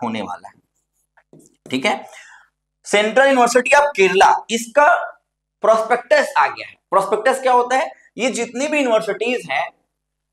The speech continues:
इन सभी को अपना एक bulletin देना होता है। आप यूं समझ लो कि press release, जिसमें पूरे admission का जो प्रोसेस है वो mention करते हैं। और किसी universities का prospectus आना means लगभग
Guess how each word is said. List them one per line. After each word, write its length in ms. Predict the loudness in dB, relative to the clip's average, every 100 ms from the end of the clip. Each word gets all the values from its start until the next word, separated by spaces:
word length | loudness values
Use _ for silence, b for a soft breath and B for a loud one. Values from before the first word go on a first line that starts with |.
| _ _ -2
इन 220 | 0 0
सभी 420 | 0 -2 0 -4 0
को 180 | 2 4
अपना 320 | 2 2 0 0
एक 160 | 0
bulletin 340 | -2 0 -2 -2
देना 180 | -2 -2
होता 280 | -4 -4 -2
है। 200 | 0 0 0
आप 180 | 0 -2
यूं 100 | -16
समझ 220 | -12 -12
लो 120 | -10 -12
कि 100 | -10
press 260 | -8 -8 -6
release, 280 | -6 -8 -12
जिसमें 300 | -16 -12 -10
पूरे 220 | -8 -2 -4
admission 380 | -4 -12 -10 -2
का 100 | -2
जो 120 | -2
प्रोसेस 480 | -4 -2 2 2 2
है 120 | -2 -6
वो 160 | -4 -4
mention 320 | -4 -8 -10
करते 320 | -10 -12 -18
हैं। 80 | -20 _ _ b b b _ _ _ _ _ _ 2
और 280 | 4 6 4
किसी 220 | 0 0
universities 540 | 2 2 0 -4 -4 0
का 80 | 0
prospectus 680 | 2 -2 -2 -2 0 0 0
आना 280 | 0 2 -2
means 320 | -2 -14 -16 -14
लगभग 640 | -6 -6 0 0 0 -2